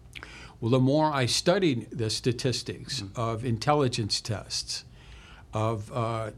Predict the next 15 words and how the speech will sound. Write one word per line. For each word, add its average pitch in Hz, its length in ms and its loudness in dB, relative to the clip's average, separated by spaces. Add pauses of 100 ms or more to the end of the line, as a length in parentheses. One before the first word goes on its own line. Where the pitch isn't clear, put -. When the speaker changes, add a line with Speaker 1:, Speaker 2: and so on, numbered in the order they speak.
(220)
Speaker 1:
tests - 420 0
of 123 180 0
creativity, 123 880 0 (420)
the 110 100 -4
tests 127 380 2
of, 110 260 -2
of 110 220 -4
whatever 110 380 -2
else, 104 260 -6
well, 147 120 2
they're 143 120 2
all, 160 220 -2
they're 131 200 2
all 160 280 4
based, 151 580 2